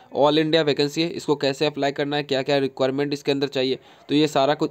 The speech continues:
इस वीडियो के अंदर आपको बताएंगे। और क्या नोटिफिकेशन में जो चेंजिंग देखने को मिला है, ये भी मैं आपको बताऊँगा। तो चलिए वीडियो को स्टार्ट करते हैं। बिना समय लेते हुए वीडियो को देख रहे तो लाइक जरूर कीजिएगा।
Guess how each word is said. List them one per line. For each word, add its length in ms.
इस 120
वीडियो 220
के 80
अंदर 140
आपको 160
बताएंगे। 380
और 200
क्या 160
नोटिफिकेशन 460
में 140
जो 120
चेंजिंग 420
देखने 240
को 100
मिला 200
है, 160
ये 120
भी 120
मैं 120
आपको 180
बताऊँगा। 300
तो 60
चलिए 260
वीडियो 180
को 80
स्टार्ट 280
करते 180
हैं। 80
बिना 160
समय 220
लेते 280
हुए 160
वीडियो 200
को 80
देख 180
रहे 80
तो 100
लाइक 220
जरूर 160
कीजिएगा। 380